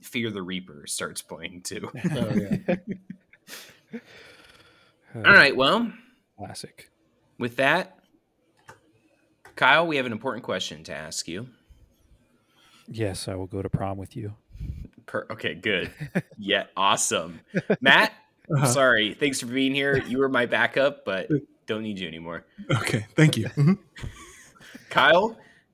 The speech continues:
Speaker 3: Mm-hmm.
Speaker 1: before we go to prom,
Speaker 3: Mm-hmm.
Speaker 1: and after watching Halloween two thousand seven, the Rob Zombie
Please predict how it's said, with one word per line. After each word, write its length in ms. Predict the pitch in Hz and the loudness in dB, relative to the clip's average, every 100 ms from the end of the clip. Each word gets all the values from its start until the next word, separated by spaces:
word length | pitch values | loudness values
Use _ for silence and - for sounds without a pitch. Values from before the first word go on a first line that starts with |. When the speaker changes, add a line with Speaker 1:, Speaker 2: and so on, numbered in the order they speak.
| _ _ _ - | _ _ _ -6
Speaker 3:
Mm-hmm. 340 | 139 127 131 - | -4 -4 -6 -8
Speaker 1:
before 300 | 120 - 170 | -6 2 4
we 120 | 165 165 | 4 2
go 120 | 165 | 2
to 80 | 170 | 2
prom, 500 | - 104 90 87 - _ _ | 2 0 0 -8 -16 _ _
Speaker 3:
Mm-hmm. 380 | 139 107 113 110 - _ _ | -6 -4 -6 -8 -12 _ _
Speaker 1:
and 140 | 107 107 | -2 2
after 300 | 110 - 131 | 4 2 0
watching 680 | 110 110 120 107 98 - - _ _ _ _ 175 _ - | 0 -2 -4 -6 -6 -10 -16 _ _ _ _ -18 _ -2
Halloween 500 | 127 117 117 107 104 | 2 2 0 -4 -6
two 160 | 113 | -6
thousand 300 | 107 95 92 | -4 -6 -6
seven, 380 | 92 98 87 87 | -8 -6 -8 -10
the 80 | 82 | -10
Rob 280 | 87 85 82 | -8 -8 -8
Zombie 600 | 90 85 82 82 78 | -12 -12 -10 -12 -12